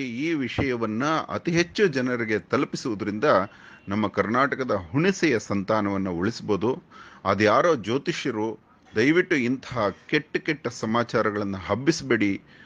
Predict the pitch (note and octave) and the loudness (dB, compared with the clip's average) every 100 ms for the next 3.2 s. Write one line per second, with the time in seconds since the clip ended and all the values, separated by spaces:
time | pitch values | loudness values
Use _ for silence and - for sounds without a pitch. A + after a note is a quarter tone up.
0 | - - F2 F#2 G#2 E2+ D2+ - _ - | -20 -12 -10 2 4 4 -2 -16 _ 0
1 | D3 E3 D#3+ A#2 F2 G#2+ _ _ - - | 2 2 2 0 0 -6 _ _ -20 -20
2 | - _ _ _ _ _ _ G#2 A#2+ B2 | -20 _ _ _ _ _ _ -6 -2 -2
3 | A2 - | -2 -6